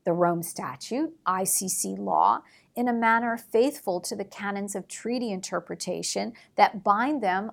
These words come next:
under Article twenty-one of the Rome Statute, as well as the Vienna Convention on the Law of Treaties. While the text of Article ninety-eight one is complex and admittedly not free from ambiguity when read in tandem with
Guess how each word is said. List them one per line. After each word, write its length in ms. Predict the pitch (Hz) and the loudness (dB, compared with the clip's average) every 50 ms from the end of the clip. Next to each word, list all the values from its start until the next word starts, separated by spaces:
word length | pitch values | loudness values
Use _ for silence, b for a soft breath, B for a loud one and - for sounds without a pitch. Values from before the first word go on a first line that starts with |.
| - - | -4 -4
under 300 | 202 208 196 214 - - | -2 -2 -2 -4 -4 2
Article 400 | - 202 202 202 202 202 202 196 | 4 4 4 4 2 -4 -6 -6
twenty-one 560 | 190 - - 190 190 190 190 190 196 196 202 | -6 -4 -4 -4 -2 -2 -4 -2 -2 -2 -2
of 120 | 196 180 185 | -2 -4 -6
the 100 | 196 175 | -6 -4
Rome 240 | 180 180 175 180 | -4 -4 -4 -4
Statute, 600 | 180 - - - 302 349 359 359 - 202 190 - b b b b b - | -8 -10 -6 -6 -4 -6 -6 -6 -6 -8 -8 -8 b b b b b -10
as 140 | 190 - 202 | -8 -8 -6
well 340 | 185 190 190 196 220 254 247 | -2 4 6 8 8 8 6
as 140 | 202 190 | 2 0
the 100 | - 185 | -2 -6
Vienna 380 | 180 185 180 180 180 170 180 175 | -4 -2 -4 -2 -2 -4 -6 -8
Convention 560 | - - 190 185 180 165 170 - - 190 185 | -10 -8 -6 -4 -4 -4 -4 -6 -8 -8 -6
on 160 | 185 185 190 | -6 -6 -4
the 80 | 190 208 | -4 -4
Law 240 | 214 175 160 147 151 | -2 0 0 0 -2
of 120 | 170 - | -4 -10
Treaties. 600 | - - - 285 302 285 240 - - - - - - b b b b b b b b _ _ _ _ | -12 -8 -4 -2 -2 -2 -4 -6 -8 -10 -12 -12 -12 b b b b b b b b _ _ _ _
While 240 | - 247 262 269 262 | 8 10 10 10 10
the 80 | 311 | 6
text 440 | 311 - - 359 392 381 - - - | -2 -2 -4 -2 -2 -2 -2 0 -2
of 120 | 247 196 - | -2 0 2
Article 380 | - 208 208 202 208 - 214 202 | 4 4 4 4 0 -6 -4 -4
ninety-eight 680 | 190 190 190 185 185 185 180 180 180 180 175 - - | -2 -2 -2 -2 -4 -4 -4 -4 -2 -2 -2 -4 -6
one 380 | 220 220 240 247 247 226 196 | -2 0 2 4 4 4 2
is 120 | 185 180 - | 0 -2 -4
complex 640 | - 185 180 - - - 220 208 220 220 - - b b b b b b | -6 -6 -10 -10 -2 2 2 2 2 0 -4 -12 b b b b b b
and 100 | 233 254 | -6 -4
admittedly 580 | 262 285 302 339 339 311 254 196 - 185 180 | -4 -2 -2 -2 0 0 -2 -2 -4 -6 -6
not 440 | 180 185 214 233 247 254 - - - | -6 -6 -6 -4 -2 -2 -2 -4 -8
free 400 | - - - 240 233 226 208 185 | -20 -12 -10 -8 -6 -4 -4 -4
from 260 | 180 - - 175 175 170 - | -6 -6 -8 -8 -8 -8 -8
ambiguity 840 | 180 180 180 180 175 170 - 254 269 277 254 196 170 165 196 214 b b b b b | -10 -8 -8 -10 -10 -8 -4 -2 2 2 2 2 2 -2 -4 -8 b b b b b
when 220 | 196 190 180 185 | -4 -4 -2 0
read 240 | 180 185 196 196 190 | 2 2 2 2 0
in 100 | 185 180 | -4 -8
tandem 420 | 185 - 190 180 180 180 185 185 | -8 -8 -8 -8 -8 -6 -8 -8
with 160 | 185 185 175 | -8 -8 -10